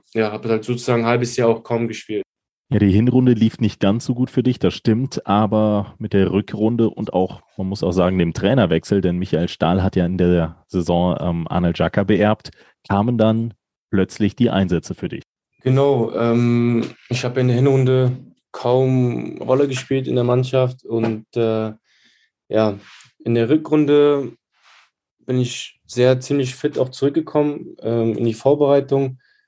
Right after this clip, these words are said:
Speaker 1: Ähm, ja, war dann auch mental, war ich auch komplett da und, ähm, hab auch eine, eine gute Vorbereitung, ähm, im, im Winter dann gespielt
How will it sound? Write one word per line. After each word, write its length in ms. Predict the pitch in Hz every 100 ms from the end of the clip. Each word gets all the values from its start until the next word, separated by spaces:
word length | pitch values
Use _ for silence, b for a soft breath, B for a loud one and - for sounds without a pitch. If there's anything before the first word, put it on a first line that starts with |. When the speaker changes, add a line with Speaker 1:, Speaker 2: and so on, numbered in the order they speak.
| b _
Speaker 1:
Ähm, 920 | 113 117 113 113 113 110 110 110 107 - _ _ -
ja, 420 | 104 104 104 101
war 120 | 110
dann 160 | 117 104
auch 320 | 113 107 -
mental, 520 | - 117 110 113 123
war 100 | 117
ich 140 | 117 -
auch 80 | -
komplett 480 | 117 117 120 120 -
da 340 | 120 127 127 b b b _ -
und, 460 | 107 110 107 -
ähm, 720 | 110 107 107 107 107 107 - _ -
hab 140 | 107
auch 100 | 113
eine, 220 | 117 113
eine 180 | 113 117
gute 280 | 113 135 127
Vorbereitung, 960 | 127 135 135 127 127 123 120 117 110 -
ähm, 300 | 110 110 107 -
im, 340 | 110 110 110 107
im 140 | 113
Winter 240 | 127 135 123
dann 160 | 113
gespielt 540 | 110 - 143 160 156